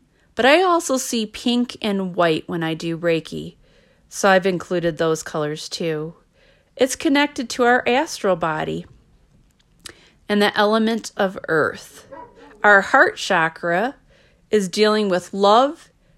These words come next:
but I also feel it's intuition, 'cause I feel my intuition in my heart guiding me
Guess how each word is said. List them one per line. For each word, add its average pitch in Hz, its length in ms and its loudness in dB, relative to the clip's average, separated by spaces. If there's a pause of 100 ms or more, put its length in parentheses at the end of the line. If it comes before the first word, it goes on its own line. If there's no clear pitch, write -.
(240)
but 269 100 2
I 339 80 6
also 427 380 6
feel 302 260 2
it's 277 160 2
intuition, 202 920 0
'cause - 200 -16
I 214 140 4
feel 247 260 0
my 220 240 2
intuition 202 680 -2
in 180 100 -2
my 160 140 -2
heart 175 480 -2 (100)
guiding 175 480 2
me 156 300 -6